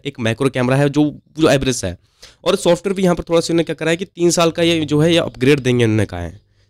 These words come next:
तीन साल का अपग्रेड। बस यार कम से कम मतलब पचास हज़ार, पैंतालीस हज़ार की उसमें भी देख जाओ तो यार कम से कम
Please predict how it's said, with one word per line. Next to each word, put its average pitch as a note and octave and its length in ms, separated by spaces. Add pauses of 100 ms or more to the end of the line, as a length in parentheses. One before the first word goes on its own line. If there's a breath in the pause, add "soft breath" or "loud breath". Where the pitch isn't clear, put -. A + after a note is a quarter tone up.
(120)
तीन F3 140
साल E3 180
का B2+ 100
अपग्रेड। G2 280
बस A#2 280
यार D3+ 140
कम C#3 160
से C#3+ 120
कम C#3 300
मतलब A#2+ 280 (380)
पचास C#3 380
हज़ार, C3 180
पैंतालीस B2 320
हज़ार C3 180
की C3 120
उसमें C#3+ 160
भी C#3 60
देख B2 140
जाओ C3 200
तो C#3+ 220
यार C#3+ 200 (380 soft breath)
कम C3 100
से C#3 100
कम D#3 100